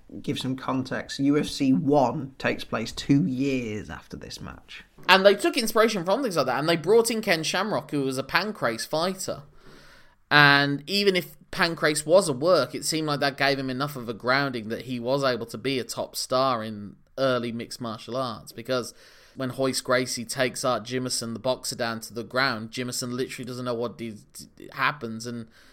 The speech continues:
Speaker 2: essentially starts hyperventilating and having a panic attack. <laughs> He just doesn't know what's going on.
Speaker 1: Even people who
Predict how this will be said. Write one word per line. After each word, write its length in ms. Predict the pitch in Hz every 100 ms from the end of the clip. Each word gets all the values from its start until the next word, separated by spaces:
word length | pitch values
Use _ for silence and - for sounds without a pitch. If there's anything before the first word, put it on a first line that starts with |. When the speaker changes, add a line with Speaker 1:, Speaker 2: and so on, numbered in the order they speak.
| - _
Speaker 2:
essentially 360 | 147 160 180 127
starts 260 | 135 127
hyperventilating 920 | - 147 139 117 139 147 139 117 117
and 100 | 123
having 160 | 120 120
a 40 |
panic 440 | 120 - 151 160 135
attack. 580 | - 113 110 - -
<laughs> 40 | -
He 300 | 185 180 185
just 300 | - 320 208
doesn't 220 | 214 202
know 80 | 202
what's 260 | 196 185
going 340 | - 180 170 175
on. 340 | 180 190 131 - _ - _ _ -
Speaker 1:
Even 260 | 247 190
people 300 | 170 160 139
who 280 | 127 143 135